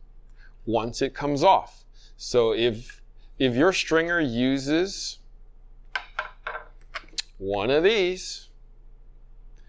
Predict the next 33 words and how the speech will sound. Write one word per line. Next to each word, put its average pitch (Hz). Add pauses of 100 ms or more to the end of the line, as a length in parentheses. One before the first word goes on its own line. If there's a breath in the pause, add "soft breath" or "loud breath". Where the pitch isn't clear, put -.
(520 soft breath)
sometimes 127
they 127
will 110
put - (300)
two 165
tensions 131 (500 soft breath)
on 107 (1400)
your 92
racket 135 (240)
in 117
the 110
form 123
of 123
a 131
label. 143 (180)
They'll 98
tell 107
you 107
the 92 (360 soft breath)
tension 135
that 156
it 160
was 160
strung 170
at 175 (160)
that 107
you 101
requested, 135 (680 soft breath)
and 113
then 117
they 120
will 110
put 110